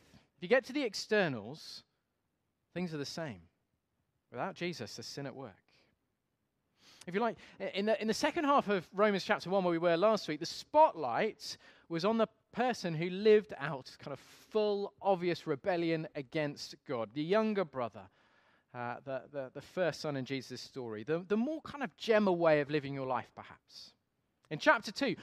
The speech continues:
Paul takes that spotlight and shines it on the person who's living life in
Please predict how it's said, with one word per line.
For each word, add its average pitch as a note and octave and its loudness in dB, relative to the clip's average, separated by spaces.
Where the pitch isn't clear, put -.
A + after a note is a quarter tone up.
Paul A3 4
takes B3+ 6
that G#3 2
spotlight F3 2
and D#3+ -2
shines B3+ 2
it - -6
on D3 -8
the D3+ -6
person F#3 -2
who's E3 -10
living F#3+ -4
life D#3 -2
in C3+ -6